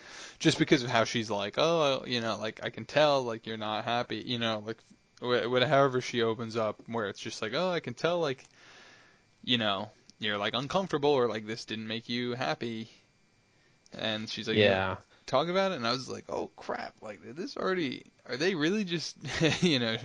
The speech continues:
Speaker 1: jumping right into this?" Um, but yeah, I, I agree. I think that, you know, were zombie is best case scenario right now.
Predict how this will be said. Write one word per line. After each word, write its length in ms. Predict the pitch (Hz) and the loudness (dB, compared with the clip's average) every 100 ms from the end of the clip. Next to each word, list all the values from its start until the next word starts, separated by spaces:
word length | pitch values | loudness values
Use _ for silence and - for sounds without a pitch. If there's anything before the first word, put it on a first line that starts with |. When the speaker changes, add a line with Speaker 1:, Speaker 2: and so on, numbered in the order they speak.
| - _ _ | -10 _ _
Speaker 1:
jumping 520 | - 120 147 143 147 | -6 -2 -4 0 0
right 220 | 120 131 120 | 2 0 0
into 220 | 131 165 | -4 -6
this?" 440 | 180 185 - - - - - - - - - _ - | -6 -6 -6 -10 -14 -20 -20 -20 -20 -20 -20 _ -2
Um, 560 | 113 110 104 101 104 - _ _ _ _ - - - _ _ _ | 0 0 -2 -4 -10 -16 _ _ _ _ -20 -20 -20 _ _ _
but 100 | 147 | 2
yeah, 260 | 202 196 107 | 4 4 4
I, 300 | 113 151 - - _ _ - | 2 0 -4 -10 _ _ -6
I 140 | 127 | -4
agree. 360 | 165 160 175 120 | -4 -4 -2 -2
I 120 | 113 | -2
think 320 | - 127 123 | -4 -8 -4
that, 260 | 123 117 110 | -2 -2 -4
you 100 | 117 | -4
know, 280 | 110 101 113 - _ _ _ | -4 -6 -10 -20 _ _ _
were 340 | 127 120 156 160 | -2 2 2 0
zombie 400 | 170 170 170 175 | -2 -4 -4 -6
is 140 | 151 | -4
best 320 | 131 147 - | -2 -2 -2
case 220 | - 160 | -6 -6
scenario 520 | - 120 117 147 110 101 | -6 -6 -4 -2 -2 -2
right 220 | 107 101 | -4 -4
now. 260 | 107 107 | -6 -6